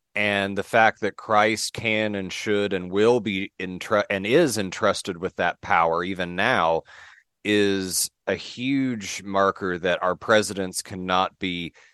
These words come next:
made into the, im-, in, into God, because even our own constitutional structure recognizes them as mere mortals. So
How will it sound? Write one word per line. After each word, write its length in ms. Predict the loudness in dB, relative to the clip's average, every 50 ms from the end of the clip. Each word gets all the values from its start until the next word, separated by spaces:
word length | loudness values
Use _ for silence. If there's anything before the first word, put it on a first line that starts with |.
| _ _ _ _ _
made 540 | -14 -8 0 4 4 4 6 4 2 0 -2
into 480 | -4 -6 -6 -6 -6 -8 -10 -10 -12 -8
the, 260 | -8 -6 -4 -2 -2
im-, 200 | -2 -4 -6 -14 _ -6
in, 160 | -6 -6 -4
into 300 | -4 -6 -6 -4 -6 -8
God, 560 | -2 2 4 4 6 6 4 4 2 -2 -6 _ -16 -20 -20 _ _ -8
because 720 | -8 -8 -6 -2 0 0 0 0 -2 -2 -4 -4 -6 -6 _ _ _
even 320 | -4 -4 -2 0 0 0 2
our 200 | 4 4 4 2
own 140 | 0 -2
constitutional 680 | -4 -2 -2 -2 -2 -4 -8 -8 -8 -8 -8 -10 -10 -10
structure 540 | -10 -6 0 2 2 2 0 -2 -6 -6
recognizes 800 | -2 0 -2 0 0 -4 -4 -2 -2 -2 -2 -2 -4 -6 -8 -6
them 200 | -6 -6 -8 -6
as 140 | -10 -10 -10
mere 220 | -8 -6 -6 -6
mortals. 520 | -6 -4 -4 -2 -2 -2 -4 -6 -10 -8 -8
So 300 | -4 -2 0 0 -2